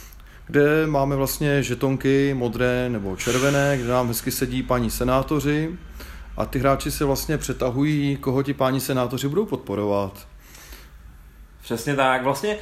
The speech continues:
Speaker 2: strany jsou tady tak trochu abstrahovány. Je zvláštní, jak to vlastně Tom Russell nazývá. Ta strana vlastně těch severanů je tady nazvaná Justice, jako spravedlnost,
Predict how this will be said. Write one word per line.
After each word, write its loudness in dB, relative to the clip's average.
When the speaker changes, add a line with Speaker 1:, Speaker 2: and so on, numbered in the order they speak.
Speaker 2:
strany 2
jsou -6
tady 0
tak 0
trochu -2
abstrahovány. 0
Je 0
zvláštní, -2
jak -2
to -2
vlastně -2
Tom 0
Russell 0
nazývá. 0
Ta 0
strana 0
vlastně -4
těch -4
severanů 2
je 0
tady 0
nazvaná 0
Justice, -2
jako -6
spravedlnost, -2